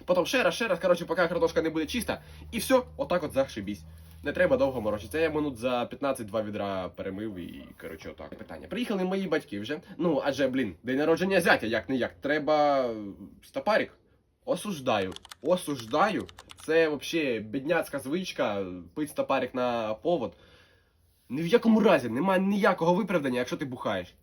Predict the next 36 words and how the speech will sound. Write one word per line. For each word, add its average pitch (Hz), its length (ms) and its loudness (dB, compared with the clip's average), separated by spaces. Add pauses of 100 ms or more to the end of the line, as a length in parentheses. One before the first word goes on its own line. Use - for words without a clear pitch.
(160)
Якщо - 220 -6
ти 202 80 -4
хоча 202 220 -2
б 185 120 0
трошки 202 340 -2
губами 165 340 4
касаєш 151 340 0
алкоголю, 156 380 0
це 123 400 -2
вообще 104 360 -4
даун. 95 380 -2 (840)
Ем, 107 760 2
на 147 100 0
батьків 160 300 -2
не 156 80 0
поширюється, 113 920 -4 (360)
як 127 220 -2
не 135 80 -2
як, 131 220 -2
це 117 80 -8
вже 110 120 -8
їхня 107 220 -6
філософія, 107 580 -6
і 95 120 -8
вообще 98 260 -10
мені 87 180 -12
пофіг. - 260 -18 (1160)
Ну 277 220 0
не 320 100 4
пофіг, 320 340 2
конечно, 175 440 4
ти 233 260 -2
що 233 100 0
гониш? 185 460 2 (880)
Отак 185 260 2
от, 180 120 2